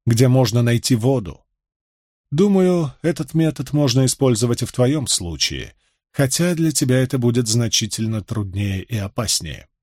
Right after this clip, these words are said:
Необходимость-то у тебя есть, и настоятельная,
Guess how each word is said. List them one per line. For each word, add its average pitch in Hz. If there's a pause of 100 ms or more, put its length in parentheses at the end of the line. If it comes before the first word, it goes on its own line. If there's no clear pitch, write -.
(600)
Необходимость-то 117
у 117
тебя 127
есть, 139 (320)
и 104
настоятельная, 98